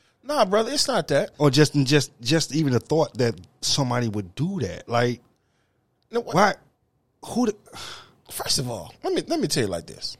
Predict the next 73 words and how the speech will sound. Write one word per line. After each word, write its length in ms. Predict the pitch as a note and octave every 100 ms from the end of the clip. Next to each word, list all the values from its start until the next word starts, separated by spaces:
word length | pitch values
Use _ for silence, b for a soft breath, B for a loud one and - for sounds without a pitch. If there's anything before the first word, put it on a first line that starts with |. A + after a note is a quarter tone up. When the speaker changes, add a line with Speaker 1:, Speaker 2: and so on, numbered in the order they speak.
| _ _ -
Speaker 2:
Anytime 480 | D#4 D4+ B3+ A3+ F3+
you 100 | G3
come 220 | - C#3
together 460 | G#2 F2 B2+ A2 G2
on 180 | G2
this 160 | G#2+ A2+
kind 220 | - A#2+
of 80 | G2+
fucking 340 | - A#2 G2+
meeting, 320 | B2 A#2+ A2 A2 _ _ _ _ _ _ _ _ _ _ _ _ _ _ _
it's 180 | - B3+
usually 300 | F3+ D#3 B2
a 80 | G#2
fucking 380 | - D3+ B2 G2
consensual 640 | G2 - D#3 - G#2 G2+
thing. 420 | G#2 C#4 C4+ F#2+
So 140 | F2+ B2+
I'm 140 | G3+
kinda 280 | - F3+ D3
like, 240 | C#3+ C3
it, 240 | A#2 E3 D3+
it's 120 | C#3+
usually 60 | G#3 G3+ D#3+
Speaker 1:
Yes, 100 | D3
Speaker 2:
a 160 | C3 A2 D#3+
Speaker 1:
yes, 220 | F3 C3
brother. 320 | C3+ C3 C#3+
Speaker 2:
So 200 | - A3+
Speaker 1:
Yes. 80 | F3+
Speaker 2:
I'm 160 | E3 F#3+
like 120 | E3+
Speaker 1:
Hold 300 | F#3 G#3+ G3
on, 80 | G3+
let 0 |
me, 160 | G3+ F#3+
let 80 |
me, 100 | G#3+
let 140 | G3 A3+
me, 120 | G#3+
let 200 | - A#3+
me 60 | A3+
stop 260 | A3 E3
you 60 | D#3+
with 120 | C3+
that 160 | D#3+ C3+
bullshit 340 | B2+ - B2
right 160 | C3 C3+
there. 200 | A#2+ F#2
Speaker 2:
Right. 340 | D#4 B4+ C#3+ B2
So 120 | G3+
I'm 120 | G#3+
like, 300 | G#3+ G#3+ E3
if 140 | G3+ G#3
it's 120 | A3
a 60 |
consensual 540 | A3+ G#3+ A3+ G3+ G#3 F#3+
thing, 140 | C#4
Speaker 1:
Uh-uh, 140 | D#4+ D4+
Speaker 2:
then 100 | D4+
what 100 | B3
the 60 |
Speaker 1:
uh-uh. 60 | G#3
Speaker 2:
fuck 240 | - B3
do 60 | A#3+
you 100 | A#3
need 160 | A#3 A#3+
to 100 | D4+
Speaker 1:
Uh-uh, 120 | F4+
Speaker 2:
prove? 120 | D4
Speaker 1:
uh-uh. 240 | C4 A3 B2
Listen, 300 | F#3+ D#4 B2
listen, 260 | A3+ - F3+
listen. 280 | C4+ -